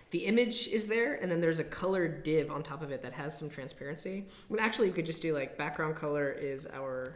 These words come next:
do we have a light variable? I think we do. Yeah, but then opacity is,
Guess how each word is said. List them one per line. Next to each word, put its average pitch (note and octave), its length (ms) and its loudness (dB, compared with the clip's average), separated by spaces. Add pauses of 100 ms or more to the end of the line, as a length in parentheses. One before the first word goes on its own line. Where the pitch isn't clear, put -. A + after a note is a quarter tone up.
do - 60 -8
we D#3 80 -2
have D#3 160 -6
a F3+ 60 -4
light C#3 320 -4
variable? F#3+ 480 -6
I F#3 40 -8
think F#3 160 -12
we F3 60 -10
do. F#3 260 -6 (760)
Yeah, C#3+ 160 -2 (420)
but D#3+ 100 -4
then D#3 220 4
opacity D3 1000 -2
is, C3 640 -4